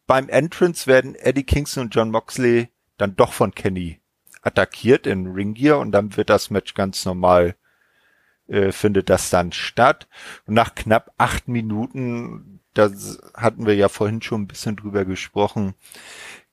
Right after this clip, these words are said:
g-, äh, gewinnen dann Moxley und Kingston, äh,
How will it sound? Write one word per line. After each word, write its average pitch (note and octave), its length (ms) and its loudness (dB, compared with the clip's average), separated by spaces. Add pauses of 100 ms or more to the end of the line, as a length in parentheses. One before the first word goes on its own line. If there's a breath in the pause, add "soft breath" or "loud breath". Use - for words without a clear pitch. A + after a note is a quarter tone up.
g-, - 100 -14
äh, A2 240 6
gewinnen G#2+ 380 2
dann C3 200 4
Moxley B2 600 4
und G#2+ 200 -2
Kingston, G#2+ 800 -2 (320)
äh, G2 200 0